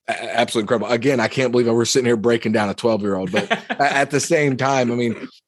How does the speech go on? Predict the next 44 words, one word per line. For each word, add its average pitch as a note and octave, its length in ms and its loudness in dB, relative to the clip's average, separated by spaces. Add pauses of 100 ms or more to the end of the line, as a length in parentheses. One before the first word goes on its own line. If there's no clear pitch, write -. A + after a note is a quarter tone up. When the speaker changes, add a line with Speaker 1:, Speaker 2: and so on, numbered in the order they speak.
(120)
Speaker 1:
I D3 100 2
don't F#3 120 4
wanna D3+ 120 2
get B2+ 200 2
way B2+ 160 4
too B2 180 -4
far G#2+ 200 2
ahead G#2 180 0
of G2 80 -4
ourselves, G2+ 540 -4
but A#2 280 2
it B2 160 2
was B2+ 320 2
incredible A#2+ 640 0
to G#2+ 80 0
see A#2 320 0
someone, A2+ 800 0 (400)
um, G2 640 -2
with A2 220 0
that A#2 280 0
level A#2+ 300 2
of F#2+ 100 -4
talent. A2+ 460 -2
And A2+ 100 -2
I A#2+ 120 2
know A#2+ 160 4
there's A#2 220 2
other A2+ 180 4
kids G#2 260 0
out G2+ 220 0
there A2+ 140 2
that G#2 140 -4
have G2+ 260 0
that A2 200 -2
level A2+ 240 0
of G#2 120 -4
talent A2 360 0
that G2+ 160 -6
don't G#2+ 220 -2
have A2+ 120 0
the G2 80 -4
cameras G#2 460 -2
on G2 220 -2
them. D#3 260 0